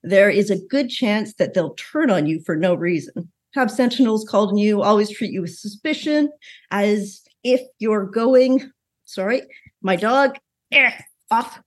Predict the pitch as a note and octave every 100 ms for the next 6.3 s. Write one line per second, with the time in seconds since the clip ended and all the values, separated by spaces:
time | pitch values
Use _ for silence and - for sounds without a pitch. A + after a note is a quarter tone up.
0 | - E3+ E3 C#4+ - _ _ - _ _
1 | - G#3+ G#3+ C4+ C4+ A#3+ G#3 G3+ B3 C4
2 | C4+ C4+ - A3 - A3+ - F#3 D#3+ E3+
3 | F3 F3 E3+ - - F#3+ - - _ -
4 | G3+ G3+ A3 A3 F#3 E3+ C#4+ C4 G#3+ A3
5 | - _ _ _ _ - G#3 G3+ F#3 E3+
6 | - - -